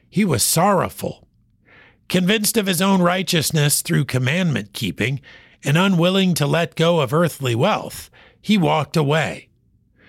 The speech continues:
We know his righteousness was an illusion, for all have sinned.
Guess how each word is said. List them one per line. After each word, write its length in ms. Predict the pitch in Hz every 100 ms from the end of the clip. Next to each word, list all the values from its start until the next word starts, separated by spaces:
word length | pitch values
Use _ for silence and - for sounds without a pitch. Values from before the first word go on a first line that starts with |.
| _ _ _ _
We 140 | 170
know 240 | 185 175 175
his 260 | 127 147
righteousness 840 | 135 139 160 - 117 - 104 107 -
was 200 | 110 107
an 120 | 123
illusion, 600 | 123 123 190 156 190 - _ -
for 240 | - 165 160
all 240 | 208 226
have 160 | 147 151
sinned. 520 | - 220 147 156 -